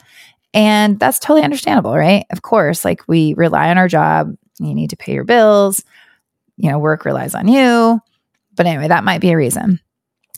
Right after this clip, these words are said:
The other is financial constraints. Vacations are,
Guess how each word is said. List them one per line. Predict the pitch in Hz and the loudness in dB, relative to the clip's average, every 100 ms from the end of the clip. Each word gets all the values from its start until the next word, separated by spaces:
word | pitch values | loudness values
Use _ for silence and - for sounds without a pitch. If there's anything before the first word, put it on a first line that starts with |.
| - | 0
The | 214 | 0
other | - 285 254 | 2 0 0
is | 220 | -2
financial | - 254 175 175 - 170 | -2 -4 0 0 0 -4
constraints. | 156 - 60 64 - | -4 -6 -6 -6 -2
Vacations | 220 - 285 415 381 - _ - | -2 0 -2 -2 -4 -6 _ -2
are, | 269 | -2